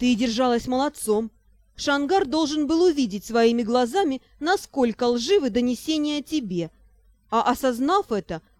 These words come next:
он легче принял все остальное. И ты правильно осадила его в самом начале,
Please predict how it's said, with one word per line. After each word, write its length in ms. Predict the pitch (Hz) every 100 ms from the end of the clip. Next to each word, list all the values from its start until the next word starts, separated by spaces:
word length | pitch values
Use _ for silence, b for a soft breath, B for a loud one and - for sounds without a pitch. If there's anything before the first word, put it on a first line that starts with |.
| -
он 300 | 269 269 269
легче 360 | 330 403 311
принял 340 | 240 320 311 254
все 200 | - 311
остальное. 640 | - 208 190 190 196 196 _ _ _ _ _ -
И 120 | 226
ты 120 | 302
правильно 520 | 277 311 269 226 226
осадила 460 | 233 277 247 302 285
его 240 | 247 233
в 60 | 220
самом 320 | - 247 240
начале, 560 | 262 - - 190 180